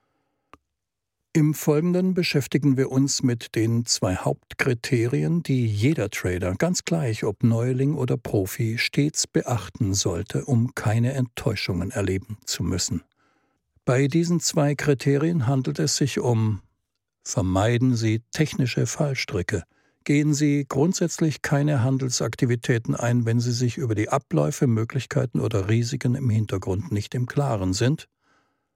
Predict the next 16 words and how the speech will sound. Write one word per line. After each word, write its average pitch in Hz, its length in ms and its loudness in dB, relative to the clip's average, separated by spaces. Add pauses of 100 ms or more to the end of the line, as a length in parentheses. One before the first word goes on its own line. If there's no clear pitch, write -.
(360)
Vermeiden 127 600 2
Sie 147 180 0
Fehler 131 420 0
aufgrund 117 420 -2
emotional 107 800 2
getroffener 104 640 -2
Entscheidungen. 87 800 0 (420)
Mit 123 120 0
Ihrem 127 260 4
Geld 147 300 0
sollten 147 440 2
Sie 143 140 2
behutsam 135 640 0
umgehen 143 540 2
und 135 360 -2
nur 156 380 2